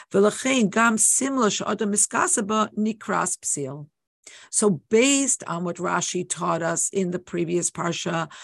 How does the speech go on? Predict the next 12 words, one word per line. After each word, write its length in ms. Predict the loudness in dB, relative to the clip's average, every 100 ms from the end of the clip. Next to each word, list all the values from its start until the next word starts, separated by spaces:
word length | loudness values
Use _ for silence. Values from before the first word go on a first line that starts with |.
| -14 -2
about 540 | -2 0 0 0 -2 _
the 180 | -2 -2
name 540 | 0 0 2 2 0 0
Naphtali, 1000 | 0 -2 -4 0 2 2 2 -4 -8 -12 -20 -8
na-, 240 | 0 2 2 0
and 160 | 0
the 60 | 0
pasuk 520 | 0 0 0 -6 -4
saying, 360 | -2 0 0 0
"Naphtuli 760 | -2 -2 -8 0 4 4 2
elikim 580 | 0 -4 -4 -2 -2 0
niftalti," 960 | 0 -2 -4 4 4 4 0 -4 -4